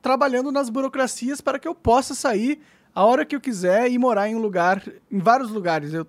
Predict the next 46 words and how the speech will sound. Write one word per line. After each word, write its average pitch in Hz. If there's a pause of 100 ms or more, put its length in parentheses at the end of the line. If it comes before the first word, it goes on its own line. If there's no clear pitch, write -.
(140)
eu 175
tô 160
fazendo 170
várias 208
coisas 208
pra 180
vários 208
lugares 185 (400)
pra 403
eu 415
ter 381
mais 349
liberdade, 277
né? 196
E 320
conhecer 466
um 508
pouco -
o 320
mundo 294
também. 247
Eu 277
sou 254
um 254
cara 277
muito, 269 (340)
muito 247
caseiro. 220
Eu 196
acho 196
que 240
eu 220
preciso, 202 (380)
sei 440
lá, 240
sair 294
um 247
pouco 247
dessa 214
realidade 175
um 160
pouquinho 165
aqui 160
do 165
Brasil, 156
sabe? 202